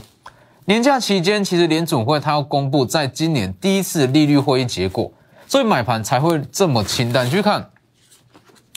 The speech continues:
其实这个成交量跟年前是差非常多啦。我在年前大约是均量是两千五百亿不到，那一旦过完年，直接往上拉，是不是？成交量是拉到了三千亿以上。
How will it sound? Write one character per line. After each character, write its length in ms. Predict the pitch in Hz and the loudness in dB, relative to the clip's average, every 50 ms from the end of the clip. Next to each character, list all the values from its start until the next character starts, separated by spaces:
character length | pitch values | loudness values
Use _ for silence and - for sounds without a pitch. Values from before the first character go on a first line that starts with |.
| - - - - - | -20 -18 -18 -20 -16
其 140 | - - 240 | -6 -2 0
实 60 | 254 | 2
这 60 | 247 302 | 2 2
个 80 | 269 | 2
成 220 | 196 - 208 185 170 | 2 0 0 0 2
交 180 | 175 190 190 | 2 2 2
量 220 | 196 208 196 180 156 | 2 0 0 0 0
跟 160 | 196 190 185 | 0 0 0
年 180 | 170 143 147 | 0 0 0
前 180 | 147 - 139 113 | 0 -2 -2 0
是 80 | 135 143 | -2 -2
差 200 | - - 147 135 | 0 0 -2 -2
非 160 | 131 - 143 | 0 0 0
常 160 | 143 127 104 95 | 0 0 -2 -4
多 260 | - 113 107 113 113 | -4 -2 0 2 2
啦。 200 | 107 95 78 - - - - - - _ _ | 2 0 0 -4 -10 -20 -20 -20 -20 _ _
我 100 | - 175 | -2 0
在 140 | 190 262 254 | 0 0 0
年 200 | 220 190 202 202 | 0 0 0 0
前 160 | 185 175 135 | 0 -2 0
大 220 | 123 - 190 180 165 | 0 0 0 0 0
约 160 | 165 165 156 | 0 -2 -2
是 160 | - 170 151 | -2 -4 -4
均 260 | 143 - 190 202 190 | -2 -2 0 0 2
量 160 | 196 202 175 | 2 0 0
是 140 | 160 143 180 | 0 0 0
两 180 | 165 143 110 107 | 0 0 -2 -2
千 180 | - 151 143 | -2 -2 -2
五 60 | 135 131 | 0 0
百 200 | 123 120 104 117 | 0 -2 -2 -2
亿 80 | 117 | -4
不 100 | 92 98 | -6 -8
到， 320 | - - - 101 85 - - - - - - _ | -6 -4 -2 -2 -2 -4 -8 -16 -20 -20 -8 _
那 300 | 185 196 190 175 165 156 | -2 0 0 0 0 -2
一 120 | - 151 147 | -4 -4 -4
旦 200 | - 214 190 175 | -2 -2 -4 -2
过 180 | - 202 185 | 0 0 2
完 200 | 151 139 147 165 | 2 2 0 -2
年， 300 | 156 123 98 92 98 98 - - | -4 -4 -4 -6 -8 -10 -12 -8
直 160 | - 160 143 | -6 -6 -4
接 160 | - - 175 | 0 0 0
往 180 | 175 151 107 101 | 2 0 0 -2
上 180 | 98 135 135 | -2 -2 -2
拉， 280 | 127 113 110 113 110 - _ _ _ _ - | 0 0 -2 -2 -4 -8 _ _ _ _ -6
是 120 | - 185 | -4 -2
不 60 | 156 | -2
是？ 240 | 139 147 143 104 - - - - - - - _ | 0 0 -2 -2 -4 -8 -18 -20 -20 -20 -18 _
成 160 | - - 220 220 | -4 -2 0 0
交 140 | 226 247 | 0 0
量 220 | 240 240 226 202 185 | 0 0 0 0 0
是 160 | - 196 190 | 0 0 2
拉 200 | 185 180 170 170 | 2 2 0 0
到 200 | 147 185 170 156 | -2 -2 -2 0
了 80 | 143 135 | 0 -2
三 180 | - 160 156 | -2 -4 -4
千 260 | 151 - 160 139 117 | -2 -4 -4 -4 -2
亿 80 | 156 151 | -4 -4
以 240 | 120 78 92 85 78 | -4 -4 -8 -10 -10
上。 320 | 80 - - 139 107 82 | -4 -2 -2 -2 -2 -4